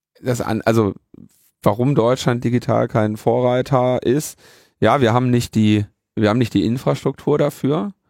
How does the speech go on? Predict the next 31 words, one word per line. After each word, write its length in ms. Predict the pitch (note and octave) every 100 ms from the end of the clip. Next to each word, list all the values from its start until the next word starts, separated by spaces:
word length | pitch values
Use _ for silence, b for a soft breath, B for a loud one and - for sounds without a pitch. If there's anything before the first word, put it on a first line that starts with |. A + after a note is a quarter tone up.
| _ _ _ _ _
Ähm, 380 | E3 B2 C3 B2+ -
wir 260 | A2 G#2+
haben 120 | A2+
aber 180 | A#2 G#2+
auch 120 | -
tatsächlich 480 | - G#2+ - A2 A2+
nicht 180 | A2+ -
die, 260 | G#2+ G#2 - -
die 100 | G2+
Leute 360 | G2+ B2 -
dafür, 300 | G#2+ A2 G#2+
nicht 260 | A#2 B2 -
die, 180 | G#2+ G2+
nicht 200 | - -
die 300 | A2 G#2+ A2 - _
Fachkräfte 600 | - D#3 - - F#2+ G#2
dafür, 440 | A2 A2 - G2
ne? 180 | G2 E3+ - b b b b b _
Der 280 | A#2 A2+ A2 - -
Bil-, 160 | C3+
es 100 | A2+
soll 140 | B2+ C3+
jetzt 160 | -
wieder 120 | C3+
eine 160 | G2+ A2+
Bildungsoffensive 960 | A2+ C3+ D#3 - B2+ - C#3 C#3+ C#3+ D3
geben. 380 | B2 B2 A3+ - _ _ _ B B B _ _ _
Ja, 140 | B2 D3+
die 160 | A#2
digitale 500 | A2 A#2 B2+ B2+ A#2+
Bildungsoffensive. 1000 | A2 A#2 C3+ - - B2+ A#2 A#2 D3 F#3